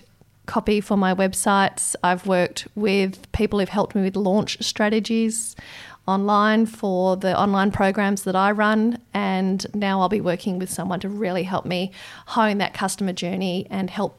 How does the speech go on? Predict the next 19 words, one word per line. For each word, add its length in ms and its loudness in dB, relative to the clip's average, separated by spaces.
bring 180 -2
people 260 -2
into 140 0
the 80 -4
business 440 -4
who 140 -8
are 40 -4
really 280 -4
gonna 200 -6
benefit 460 -6
from 140 -8
my 140 -6
time 540 -2
and 360 -6
be 120 -2
more 180 -2
available 380 -4
to 140 -8
them. 240 -4